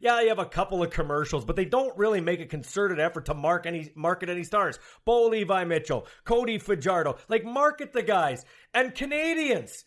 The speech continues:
give me a break. Michael O'Connor went to Penn State. I think he gets more mileage out of that than anything, but whatever. You have a, we, six-foot-five, two hundred and thirty pounds. The kid's built. He, like, let him play.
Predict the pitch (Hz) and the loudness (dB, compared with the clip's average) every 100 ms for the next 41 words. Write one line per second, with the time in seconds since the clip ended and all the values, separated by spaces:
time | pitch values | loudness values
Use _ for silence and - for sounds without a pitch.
0 | _ - 294 320 277 262 285 170 190 247 | _ -8 -4 0 0 0 -2 -2 -2 -2
1 | 277 285 277 240 247 254 196 113 127 170 | -2 -2 -2 -2 -2 -2 -2 -4 -2 -2
2 | 190 190 196 185 - 165 131 240 214 196 | -4 -2 -2 -2 -2 0 0 -4 -6 -2
3 | 190 160 175 156 156 156 139 143 127 127 | -4 -2 -2 2 2 0 0 0 2 2
4 | 139 139 127 156 147 127 135 - - - | 0 -2 -4 -4 -4 -4 -4 -6 -14 -6
5 | 269 285 262 143 - - 254 254 202 - | 0 2 2 -2 -8 -6 -4 -2 -2 -4
6 | 196 190 - - 294 277 - 254 262 233 | -10 -10 -10 -6 -6 -6 -4 -4 0 0
7 | 214 165 240 269 254 226 175 240 240 214 | 2 -2 -2 0 0 -2 0 0 0 -2
8 | 220 233 226 160 - - 240 269 285 185 | 0 2 2 0 -12 -8 -8 -6 -8 -8
9 | 143 269 277 214 - - - 240 - _ | 0 0 0 -6 -10 -20 -2 -2 -2 _
10 | _ _ 269 339 349 349 311 359 415 349 | _ _ 2 2 2 -2 2 4 4 0
11 | 185 | -4